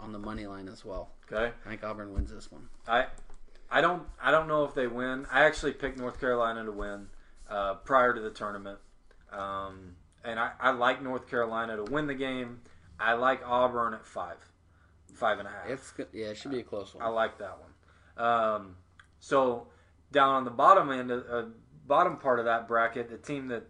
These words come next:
Speaker 2: whoever comes out of that will play is a really interesting game as well. Houston and Kentucky.
Speaker 1: Houston might be the most under the radar team left.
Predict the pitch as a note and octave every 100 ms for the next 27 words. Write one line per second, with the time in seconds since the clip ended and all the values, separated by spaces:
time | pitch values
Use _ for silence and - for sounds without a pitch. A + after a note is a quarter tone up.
0 | _ _ - B2+ C3 A#2+ C#3 A#2+ A#2+ A#2
1 | A2+ C3+ C3 A#2 G#2 - G3 D3 B2 A#2+
2 | A#2+ - _ _ _ _ _ - B2 A2+
3 | A2 B2 A#2+ A#2 A#2 A2+ - A2+ G#2+ G#2+
4 | G2+ G2 B2 C#3+ F#2+ - - C#3 B2 -
5 | B2+ B2+ C3 B2 D#3+ D#3 - - _ -
6 | - - - B2+ F#3 - A3 F#3+ E3 D#3
7 | D#3 C#3+ B2+ B2 - B2+ C3+ C3 A#2+ A#2
8 | A#2+ A2 G#2+ A#2+ A2 G2+ G2 -